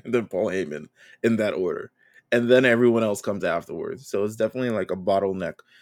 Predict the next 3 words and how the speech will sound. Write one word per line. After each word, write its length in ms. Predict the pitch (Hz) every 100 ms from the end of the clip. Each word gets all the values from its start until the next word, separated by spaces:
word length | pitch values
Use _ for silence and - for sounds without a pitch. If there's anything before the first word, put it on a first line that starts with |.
| _ _ _ _ _ 92
effect. 500 | - 101 87 - - 87
Um, 500 | 80 65 - - _ _ _ _ _ _ _ _ _ _ _ _ 127
but, 280 | 139 131